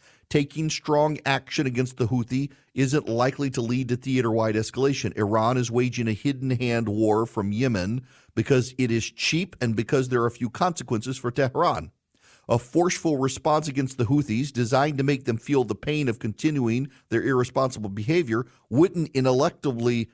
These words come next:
lead to a large-scale Iranian response. Pursuing the strategy is especially consequential. The Chinese are watching to see how we respond to a threat involving a narrow strait. Unfortunately,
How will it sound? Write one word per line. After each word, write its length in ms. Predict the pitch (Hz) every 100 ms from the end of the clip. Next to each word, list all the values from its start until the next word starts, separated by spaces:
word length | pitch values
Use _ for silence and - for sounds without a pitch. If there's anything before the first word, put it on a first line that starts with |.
| -
lead 400 | 127 175 165 127
to 160 | 151 123
a 60 |
large-scale 600 | 113 117 127 123 - 127
Iranian 400 | 123 123 131 139
response. 560 | 143 147 220 196 - - _ -
Pursuing 520 | 139 - - 220 226
the 80 | 151
strategy 540 | - 127 131 156 185
is 120 | 151
especially 480 | 165 - 135 123 143
consequential. 680 | 143 147 156 190 214 123 95 - _ 131
The 80 |
Chinese 600 | 135 - 160 196 220 233
are 80 | 233
watching 520 | 208 151 143 - 156
to 100 | 139
see 220 | 135 156 143
how 100 | 135
we 160 | 151
respond 600 | 196 175 - 147 139 147
to 120 | 147
a 40 | 143
threat 360 | 113 123 110 - - 127
involving 600 | 131 104 139 165 165 160
a 60 |
narrow 400 | 135 131 131 120
strait. 400 | 120 - 120 98
Unfortunately, 1040 | 120 120 107 208 214 214 139 101 123 170